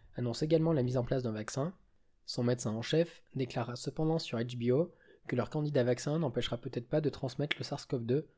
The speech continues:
car ils n'auront pas suffisamment de données concrètes pour prouver qu'il réduit sa transmission lors de son déploiement. Cela n'empêchera pas la présidente de la Commission européenne d'annoncer le vingt-quatre novembre un contrat avec Moderna pour fournir jusqu'à cent soixante millions de doses de vaccin.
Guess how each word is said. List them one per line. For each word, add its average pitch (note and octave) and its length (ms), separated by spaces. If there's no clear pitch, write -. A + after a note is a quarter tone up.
car B2+ 140
ils B2 80
n'auront A#2 160
pas D3 140
suffisamment C#3+ 520
de C3 80
données A#2+ 280
concrètes C#3 520
pour - 100
prouver C3 280
qu'il C3+ 160
réduit A#2+ 220
sa B2 120
transmission C3 760
lors C3 120
de B2+ 80
son B2 140
déploiement. A#2+ 400
Cela C3 220
n'empêchera B2+ 420
pas D3+ 180
la D3 80
présidente C3 420
de A#2 40
la A2+ 80
Commission B2+ 420
européenne C#3 520
d'annoncer C#3 360
le C3 100
vingt-quatre C3 360
novembre C#3 400
un C3 80
contrat C3+ 280
avec C3 240
Moderna B2 500
pour C3 120
fournir D#3 340
jusqu'à B2 240
cent D#3+ 120
soixante - 320
millions C3 160
de B2 40
doses C#3+ 200
de C3+ 80
vaccin. A2+ 340